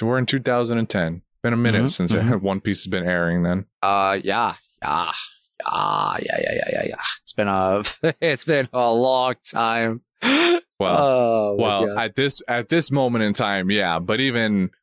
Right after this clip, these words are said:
Speaker 1: when these were, episodes were happening, it had still been a long time.
Speaker 2: Mm-hmm, mm-hmm.
Speaker 1: Like, that's, that's a solid, like,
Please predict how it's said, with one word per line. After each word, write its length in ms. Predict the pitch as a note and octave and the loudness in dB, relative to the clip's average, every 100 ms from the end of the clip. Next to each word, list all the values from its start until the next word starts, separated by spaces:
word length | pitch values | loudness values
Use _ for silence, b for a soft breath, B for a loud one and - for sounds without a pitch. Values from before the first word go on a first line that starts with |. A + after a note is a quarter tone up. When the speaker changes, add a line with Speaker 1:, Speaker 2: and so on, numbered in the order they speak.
| - | -4
Speaker 1:
when 180 | G#2+ G2 | 0 2
these 240 | C3 C3+ | 2 2
were, 140 | A2 G#2 | 0 0
episodes 500 | G2+ - A2 G2 G2 | 0 -2 0 0 0
were 120 | F#2 | -2
happening, 580 | G2+ F#2 - F2+ F2 E2+ | -2 -4 -2 0 0 0
it 120 | G#2 | -2
had 120 | G#2+ - | -2 -2
still 300 | - A#2+ G#2 | 0 0 0
been 160 | F#2+ | 0
a 60 | F2 | 0
long 280 | E2 E2 E2+ | 0 -2 -2
time. 480 | - E2+ D#2 F2+ A2 | -2 -2 -2 -2 -2
Speaker 2:
Mm-hmm, 580 | A2 A2+ A#2+ C3+ C#3+ B2+ | -2 0 2 0 0 0
mm-hmm. 380 | A#2 A#2 B2 B2+ | 0 2 0 0
Speaker 1:
Like, 220 | F#2 F2 | -2 -2
that's, 360 | G#2 G#2+ - - | -2 -2 -6 -4
that's 180 | G#2+ - | -4 -2
a 40 | |
solid, 500 | G2 A2 G2+ G2 F#2 | -2 0 2 0 0
like, 380 | G2 F2+ F2 - | 0 0 -2 -6